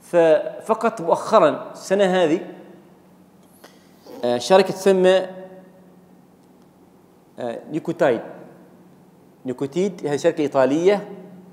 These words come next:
آه، استطاعت أن تخترع أو يعني تنشئ أو تحضر عقار جيني سميوه، آه، جلي-، جليبيرايد، جليبيرايد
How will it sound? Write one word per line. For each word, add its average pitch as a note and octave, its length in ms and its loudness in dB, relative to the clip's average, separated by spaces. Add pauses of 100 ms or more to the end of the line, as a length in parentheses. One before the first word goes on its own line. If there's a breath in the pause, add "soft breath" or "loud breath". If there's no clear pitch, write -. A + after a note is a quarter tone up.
(600)
آه، C3 80 -10
استطاعت F3+ 800 2
أن C#3 300 -2 (1080)
تخترع - 720 2 (600)
أو C3+ 260 0 (260)
يعني A#2+ 340 -4
تنشئ F3+ 720 -6
أو C3 200 2 (680)
تحضر G3 600 0 (440)
عقار F3 320 2
جيني E3 480 -2
سميوه، D#3+ 600 -2 (640)
آه، A#2+ 460 -4 (480)
جلي-، E3 460 -2 (200)
جليبيرايد، C#3 500 2 (680)
جليبيرايد A#2+ 1040 -4